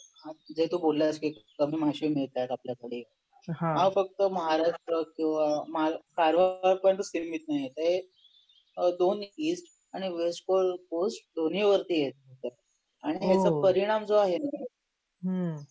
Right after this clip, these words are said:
Speaker 1: होतो ते म्हणजे स्मॉल स्केल जे फिशरमॅन्स असतात, जसं
Speaker 2: ओके.
Speaker 1: गिल नेटर्स आहेत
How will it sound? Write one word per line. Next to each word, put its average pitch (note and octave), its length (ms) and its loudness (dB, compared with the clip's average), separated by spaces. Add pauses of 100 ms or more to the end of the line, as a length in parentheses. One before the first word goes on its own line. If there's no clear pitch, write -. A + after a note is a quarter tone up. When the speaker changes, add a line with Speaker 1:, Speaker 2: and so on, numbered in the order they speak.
Speaker 1:
होतो F#4 440 2
ते A4 220 -4
म्हणजे A3+ 380 0
स्मॉल G3 340 4
स्केल G#3+ 320 -2
जे G#3 100 -8
फिशरमॅन्स F#3+ 560 -2
असतात, D3+ 300 -4 (340)
जसं D3+ 300 0
Speaker 2:
ओके. E3+ 240 -2
Speaker 1:
गिल F3+ 100 2
नेटर्स D#3+ 420 2
आहेत C#3+ 360 -2